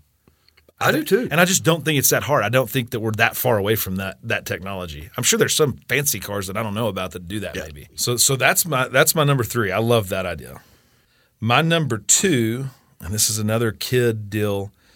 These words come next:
Speaker 2: is you should be able to close all your doors with a button on the driver's side. So, like,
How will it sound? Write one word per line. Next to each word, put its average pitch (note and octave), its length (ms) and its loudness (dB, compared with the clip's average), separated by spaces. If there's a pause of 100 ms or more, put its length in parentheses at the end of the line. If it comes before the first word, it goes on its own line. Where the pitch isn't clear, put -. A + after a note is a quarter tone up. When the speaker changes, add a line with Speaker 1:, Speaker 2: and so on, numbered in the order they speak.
(240)
Speaker 2:
is G#2 460 2 (200)
you C3+ 120 -6
should A2 180 0
be A#2 80 0
able C#3+ 200 4
to G#2+ 60 0
close B2 460 2
all G#2+ 200 0
your A2+ 120 0
doors G2+ 400 -4
with F#2+ 160 -8
a F#2 40 -8
button D#2+ 440 -10 (440)
on G2+ 100 -8
the F#2+ 60 -8
driver's E2 360 -10
side. - 220 -8 (760)
So, - 180 0
like, A2+ 420 0